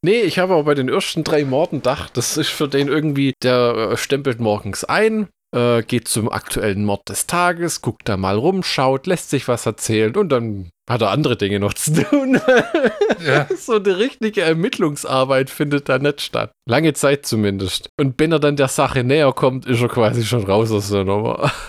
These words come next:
Speaker 1: <laughs>
Speaker 2: <laughs> Und er, er, erst dann, ähm, beim dritten, der erste Mord ist die Prostituierte und der zweite Mord ist ein kleiner Doppelmord, weil man ambitioniert ist.
Speaker 1: Hm.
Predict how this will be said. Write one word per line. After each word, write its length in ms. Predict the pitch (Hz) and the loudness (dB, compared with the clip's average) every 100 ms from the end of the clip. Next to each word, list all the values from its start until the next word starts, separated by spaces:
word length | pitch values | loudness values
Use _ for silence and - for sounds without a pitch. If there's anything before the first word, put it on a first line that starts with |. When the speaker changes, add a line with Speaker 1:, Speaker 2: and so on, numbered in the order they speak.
| - - | -16 -16
Speaker 1:
<laughs> 460 | - _ _ _ 170 | -16 _ _ _ -2
Speaker 2:
<laughs> 80 | 147 180 - - - - _ | 0 -2 -4 -14 -20 -20 _
Und 180 | 143 135 | 0 0
er, 300 | 143 147 - | 2 0 -2
er, 200 | 151 - | -4 0
erst 320 | 165 175 - | 0 0 0
dann, 420 | 160 156 151 151 147 | 0 2 2 2 2
ähm, 640 | 135 127 127 123 120 117 | 2 4 4 4 2 -2
beim 360 | 110 117 113 104 _ | 0 0 -2 -10 _
dritten, 540 | - 175 180 135 120 117 - | -2 -2 0 -4 -4 -10 -6
der 80 | 131 | -2
erste 260 | 127 135 139 | 0 -2 -2
Mord 220 | 135 123 | -2 -2
ist 160 | 117 - | -2 -4
die 60 | |
Prostituierte 760 | 123 127 110 - 123 123 147 147 | -4 -2 -4 -4 -2 0 0 0
und 180 | 131 120 | -2 -2
der 140 | 117 | -6
zweite 480 | - - 110 120 127 | -6 -4 0 0 0
Mord 180 | 123 120 | -2 0
ist 140 | 113 | -2
ein 80 | 117 | 0
kleiner 240 | 110 117 | 0 0
Doppelmord, 560 | 110 127 139 101 113 - _ - | 0 0 0 0 -2 -4 _ -2
weil 140 | 113 | 0
man 100 | 120 | 0
ambitioniert 680 | 120 123 120 - 113 135 147 | -2 -2 -2 -2 0 0 0
ist. 260 | 127 139 - _ - | -2 -4 -8 _ -2
Speaker 1:
Hm. 160 | 123 | -2